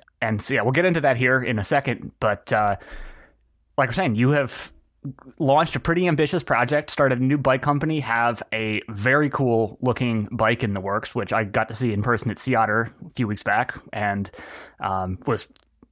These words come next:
honestly the, probably the coolest thing I saw there. Just, um, a lot going on with the bike and some very, very interesting design details that we'll dive into here in a minute. But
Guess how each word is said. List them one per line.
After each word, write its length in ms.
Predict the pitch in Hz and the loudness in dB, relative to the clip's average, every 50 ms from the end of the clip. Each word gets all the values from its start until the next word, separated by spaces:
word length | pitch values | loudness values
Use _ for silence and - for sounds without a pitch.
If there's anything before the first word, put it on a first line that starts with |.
| _ _ - - _ _ - - | _ _ -20 -20 _ _ -6 0
honestly 460 | - 123 127 127 117 - - 127 113 | 2 2 2 2 0 0 0 0 0
the, 240 | 113 107 113 107 104 - - _ _ _ _ _ _ _ - | 2 2 0 0 0 -2 -10 _ _ _ _ _ _ _ -2
probably 420 | - 170 151 151 147 143 139 127 | 0 2 2 2 2 2 2 2
the 60 | 120 | 2
coolest 300 | 117 - 127 120 120 117 | 2 2 2 2 2 2
thing 140 | - 127 110 | 0 -2 -2
I 120 | 104 101 98 | -2 -2 -2
saw 200 | - 120 101 98 | 0 0 0 0
there. 380 | 104 98 95 95 95 - - - | 0 0 0 -2 -4 -6 -8 -8
Just, 440 | - - 98 - - - - - - | -6 -6 -4 -6 -6 -10 -14 -10 -4
um, 340 | 104 98 98 95 92 92 98 - | -2 0 0 0 -2 -4 -6 -4
a 20 | 127 | 0
lot 240 | 120 120 120 117 | 2 2 2 2
going 160 | 123 123 127 120 | 2 2 2 4
on 140 | 117 110 | 2 2
with 100 | 110 104 | 0 0
the 60 | - 101 | -2 -2
bike 460 | 92 101 104 101 98 98 - - - - | 0 2 2 2 0 -2 -6 -10 -10 -8
and 380 | 101 98 92 92 92 95 92 - - - | -6 -4 -4 -4 -4 -4 -6 -6 -8 -12
some 380 | - - - 101 98 95 98 - _ _ - | -10 -8 -6 -6 -4 -6 -6 -8 _ _ -6
very, 280 | 113 104 117 113 113 107 | -2 0 2 2 2 2
very 220 | 113 110 104 101 | 2 2 2 0
interesting 440 | 98 98 - 110 98 - - 107 98 | -2 -2 -2 -2 -4 -4 -4 -4 -4
design 260 | 98 98 98 95 101 | -2 -2 -2 0 0
details 500 | 98 101 92 - 98 92 90 90 - - | -2 -2 -4 -4 -6 -6 -6 -6 -8 -8
that 240 | - 101 92 - - | -6 -6 -6 -6 -4
we'll 300 | 101 98 95 92 90 - - - - - - - - - - - _ - - | -4 -4 -2 -4 -6 -10 -14 -20 -20 -20 -20 -20 -20 -20 -20 -20 _ -6 -2
dive 240 | - 113 110 113 117 | 0 2 2 2 2
into 180 | 117 113 127 | 2 2 4
here 160 | 117 131 131 | 4 4 4
in 80 | 127 120 | 4 4
a 20 | |
minute. 280 | 117 143 175 135 - - | 4 2 2 2 -2 -4
But 340 | - 131 156 156 - - - | -4 0 0 0 0 -2 -6